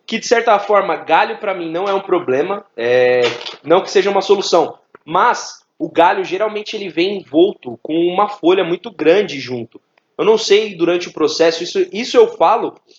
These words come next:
num padrão normal de todas as, as essências, né? Vamos falar assim, por cima e todas as essências.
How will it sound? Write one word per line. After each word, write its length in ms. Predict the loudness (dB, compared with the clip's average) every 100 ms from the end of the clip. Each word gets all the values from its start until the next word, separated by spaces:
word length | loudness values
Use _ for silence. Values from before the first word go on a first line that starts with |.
| _ -2
num 180 | 0
padrão 540 | 4 2 2 -4 -10 -14 _
normal 680 | -16 -6 4 4 4 0 -2
de 140 | -4 -16 _
todas 420 | 4 4 4 0
as, 160 | -2 -10 -6
as 160 | -4 -2
essências, 500 | -4 -6 -8 -10 -8
né? 80 | -8
Vamos 160 | -2
falar 120 | 0
assim, 280 | 0 -2 -10 _ _ _ -4
por 180 | -2 0
cima 480 | -2 -4 0 2 2
e 100 | 2
todas 220 | 0 2
as 80 | 2
essências. 640 | 2 0 -6 -10 -18